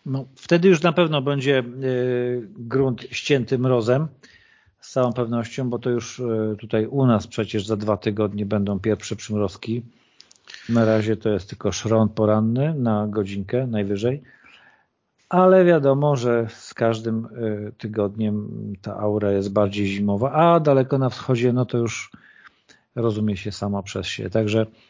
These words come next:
przed nami jakieś, e, wydarzenia, e, groźne, ciekawe, e,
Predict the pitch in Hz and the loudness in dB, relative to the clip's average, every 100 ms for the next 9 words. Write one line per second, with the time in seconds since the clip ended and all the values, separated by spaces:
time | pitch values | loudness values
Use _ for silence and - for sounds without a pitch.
0 | _ _ _ _ - 135 135 135 127 120 | _ _ _ _ -2 2 4 6 6 4
1 | 113 117 - 135 123 113 110 120 123 110 | 2 -2 -2 -6 -2 -2 0 2 2 4
2 | 113 117 131 147 - 127 117 113 113 113 | 2 2 2 0 -4 -8 -4 -2 -2 -2
3 | 110 110 110 113 - _ _ - - - | -2 -2 -2 -6 -10 _ _ -20 -20 -20
4 | - _ - 139 185 160 131 117 127 127 | -20 _ 4 6 6 6 2 2 0 2
5 | 131 123 127 127 - - 120 131 123 120 | 2 4 4 2 -4 -16 -12 -6 -6 -4
6 | 123 | -8